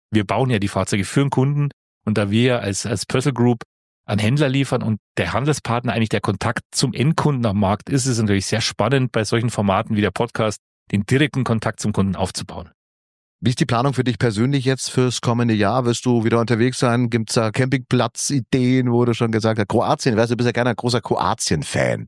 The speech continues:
Speaker 1: Ja, Kroatien, Griechenland. Na ja, gut, jetzt werden wir mal das Haus irgendwann fertig bauen, weil ich möchte dir die, diese, diese, äh,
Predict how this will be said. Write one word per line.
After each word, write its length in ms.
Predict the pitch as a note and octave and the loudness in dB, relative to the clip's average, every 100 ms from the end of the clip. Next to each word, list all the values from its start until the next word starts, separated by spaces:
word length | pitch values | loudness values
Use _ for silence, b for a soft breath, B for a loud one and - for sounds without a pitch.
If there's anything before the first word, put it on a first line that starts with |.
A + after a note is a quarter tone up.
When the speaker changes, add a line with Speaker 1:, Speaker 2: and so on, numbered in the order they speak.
| - | -8
Speaker 1:
Ja, 260 | D#2+ G2 G2 | -2 0 0
Kroatien, 400 | F#2+ G2 - G2 | 0 0 0 0
Griechenland. 400 | A2 A#2 G#2 - B B | 2 2 0 -2 B B
Na 80 | A2 | -2
ja, 40 | |
gut, 200 | F#2 C3 | 0 2
jetzt 240 | A2+ - - | 0 -2 0
werden 120 | G#2 G#2+ | 2 4
wir 60 | |
mal 80 | G2+ | 2
das 160 | F#2 - | 0 0
Haus 160 | G#2 | 0
irgendwann 240 | A2+ A#2 A2+ | 2 0 2
fertig 320 | A2 A2+ A2 | 0 -2 0
bauen, 180 | A2+ A2 | 0 2
weil 60 | |
ich 100 | G2+ | 2
möchte 240 | G#2+ G2+ A2 | 0 0 -2
dir 100 | G#2 | -2
die, 140 | G2 | -4
diese, 380 | - G2 G2+ F#2 | -4 -2 0 0
diese, 520 | - G#2+ F2+ F2+ E2+ - | -2 -4 -2 -2 -4 -6
äh, 200 | F2+ | -6